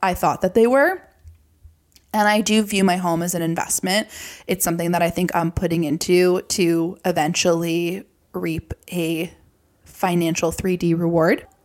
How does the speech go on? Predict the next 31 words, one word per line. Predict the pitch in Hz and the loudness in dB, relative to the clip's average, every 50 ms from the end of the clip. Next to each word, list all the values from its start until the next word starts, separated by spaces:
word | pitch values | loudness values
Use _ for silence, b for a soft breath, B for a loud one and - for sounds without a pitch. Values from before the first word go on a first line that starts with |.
| _ _ - 196 | _ _ -4 2
Those | 233 233 262 311 | 2 4 4 4
are | 330 | 2
just | 285 294 - - - | 0 0 -2 -2 0
two, | - 208 214 | 2 2 2
but | 214 208 | 4 2
there's | 196 190 - | 2 2 0
been | - 196 | -2 -4
a | 185 | -4
couple | - - 180 - 208 208 | -2 -2 0 0 0 -2
things | - - 180 180 180 185 - - _ | -2 -2 0 0 0 0 -2 -4 _
where | - 185 185 180 175 170 170 160 - - | -2 0 2 2 4 4 2 2 2 2
my | 190 190 | 2 2
money | 190 185 175 185 202 | 4 4 4 4 4
mindset | 220 233 240 262 254 - 269 269 | 4 4 4 4 4 2 2 2
has | 262 247 240 | 2 2 2
been | - 214 208 | 4 2 2
more | 185 175 165 160 160 | 2 2 0 0 -2
challenged | 160 - - 170 156 151 165 170 - | -4 -4 -4 -4 -2 -2 -2 -2 -2
than | 156 147 | -2 -2
ever. | 127 127 - 69 60 - 190 180 _ B B B B B B B B B _ _ _ _ _ | -4 -4 -4 -4 -4 -6 -6 -8 _ B B B B B B B B B _ _ _ _ _
However, | - - 214 202 196 185 175 165 - 170 185 196 - _ _ _ _ - _ - | -4 0 2 4 4 2 2 0 -4 -4 -4 -6 -8 _ _ _ _ -20 _ -2
I | 175 190 | -2 0
believe | 202 226 240 233 233 226 | 2 2 2 2 2 2
that | 226 208 | 2 2
everything's | 185 180 180 190 190 185 196 - | 2 2 0 0 0 0 0 0
always | - 180 170 170 175 - | 0 0 0 0 -2 -2
happening | - 156 160 - - 170 160 165 | -2 -2 -2 -2 -2 -6 -6 -6
for | - 165 | -4 -2
my | 156 156 | -2 -2
highest | 165 165 156 135 143 170 - - - | -2 -2 -2 -2 -2 -2 -4 -2 -2
good. | 165 101 85 190 | -2 -2 -2 -4